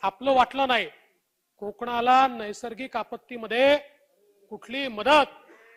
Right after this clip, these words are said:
ही त्या ठिकाणी मिळाली नाही. परवा ते निकम बोलत होते, ऐकलं ना आम्ही, सत्ता पक्षाचे आहेत ना. अध्यक्ष महोदय, कोकणामध्ये जुलै महिन्यात पावसाने थैमान घातलं.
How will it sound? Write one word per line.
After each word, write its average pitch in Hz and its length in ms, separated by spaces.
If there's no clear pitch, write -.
ही 254 60
त्या 254 200
ठिकाणी 269 320
मिळाली 269 320
नाही. 277 200
परवा 240 200
ते 277 120
निकम 254 300
बोलत 254 200
होते, 226 140
ऐकलं 269 280
ना 262 80
आम्ही, 190 180
सत्ता - 180
पक्षाचे 254 320
आहेत 220 160
ना. 254 80
अध्यक्ष 294 340
महोदय, 311 480
कोकणामध्ये 320 720
जुलै 285 280
महिन्यात 294 380
पावसाने 294 400
थैमान 320 320
घातलं. 277 420